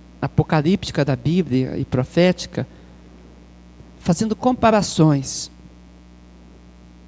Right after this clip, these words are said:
percebendo se a mesma linguagem que um autor usa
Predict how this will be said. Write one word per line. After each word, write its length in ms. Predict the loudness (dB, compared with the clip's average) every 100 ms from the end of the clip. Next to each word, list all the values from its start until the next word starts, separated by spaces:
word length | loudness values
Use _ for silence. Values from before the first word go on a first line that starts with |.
| -20 -20 -20 2
percebendo 600 | 4 6 4 4 4 4
se 520 | 2 0 2 2 2 0 0
a 100 | 2
mesma 320 | 4 4 4
linguagem 760 | 4 2 4 6 6 2 -2 -4
que 220 | -4 2
um 520 | 2 0 -2 0 0 2
autor 640 | 2 2 2 4 4 2 0
usa 580 | 2 2 0 -4 -6